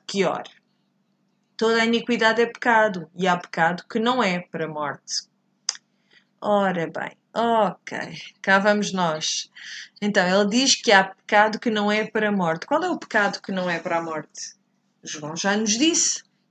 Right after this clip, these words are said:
Primeiro João um nove. "Se nós confessarmos os nossos pecados, ele é fiel e justo para nos perdoar os nossos pecados e limpar-nos de toda a iniquidade."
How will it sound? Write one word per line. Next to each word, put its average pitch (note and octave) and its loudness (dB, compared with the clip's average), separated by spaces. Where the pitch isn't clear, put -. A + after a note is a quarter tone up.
Primeiro F#3 0
João F#3+ 2
um G#3+ 0
nove. A3+ 4
"Se - -6
nós D#3 -2
confessarmos G#3 4
os - -8
nossos D3 -6
pecados, G3+ 4
ele F#3+ 2
é - -8
fiel F3+ -2
e G#3 0
justo G3+ -2
para A3+ 2
nos A#3 0
perdoar G3+ 4
os - -8
nossos F3 -2
pecados A3 2
e A#3 2
limpar-nos G#3 4
de A3 0
toda F3 -2
a F3+ 2
iniquidade." A3 2